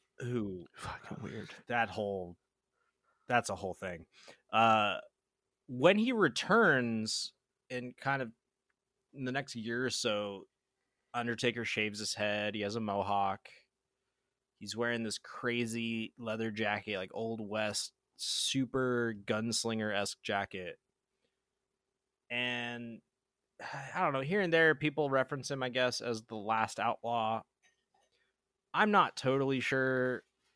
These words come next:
Speaker 1: but, I mean, he's still The Undertaker.
Speaker 2: Right. Th-, this is my, my thought, just kind of, uh, as, as I've mentioned, I wasn't watching at this time, but just kind of looking at the way that this shapes out,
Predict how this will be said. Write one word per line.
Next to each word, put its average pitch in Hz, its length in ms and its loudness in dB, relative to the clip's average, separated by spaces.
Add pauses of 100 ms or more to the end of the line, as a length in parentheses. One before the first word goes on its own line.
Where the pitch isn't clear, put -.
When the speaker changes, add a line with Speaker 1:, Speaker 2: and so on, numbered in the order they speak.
(540)
Speaker 1:
but, 127 400 8 (640)
I - 40 -10
mean, 143 120 -2
he's 131 100 -2
still 220 120 4
The 131 120 4
Undertaker. 95 540 -6 (1900)
Speaker 2:
Right. 143 460 4
Th-, 151 280 0
this 214 240 2
is 226 140 0
my, 143 480 2
my 120 200 2
thought, - 400 -2 (200)
just 139 240 4
kind 135 160 6
of, 120 260 0 (100)
uh, 135 100 0 (180)
as, 156 460 2 (540)
as 147 260 6
I've 147 160 6
mentioned, 113 520 4 (120)
I 120 40 -2
wasn't 127 340 2
watching 120 320 -2
at 127 100 -4
this 127 160 -4
time, 104 400 -4
but - 160 0
just 254 180 0
kind 240 140 6
of 170 80 6
looking 143 400 2
at - 240 -2
the 123 100 4
way 117 200 2
that 113 140 -6
this 120 120 2
shapes - 380 -6
out, 110 280 -2